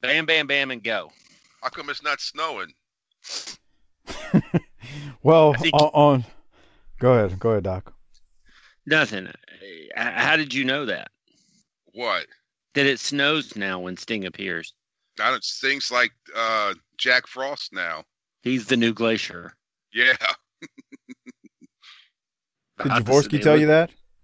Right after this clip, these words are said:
Speaker 1: What?
Speaker 3: That it snows when Sting appears.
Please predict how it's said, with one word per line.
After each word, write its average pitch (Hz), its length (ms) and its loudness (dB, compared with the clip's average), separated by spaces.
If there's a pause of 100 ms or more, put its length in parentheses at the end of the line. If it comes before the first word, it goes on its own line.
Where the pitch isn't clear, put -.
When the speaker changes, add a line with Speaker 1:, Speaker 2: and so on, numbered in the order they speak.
(680)
Speaker 1:
What? 95 280 -6 (1200)
Speaker 3:
That 113 180 0
it 107 60 -8
snows 117 340 2
when 104 100 -2
Sting 104 440 -4
appears. 92 400 -6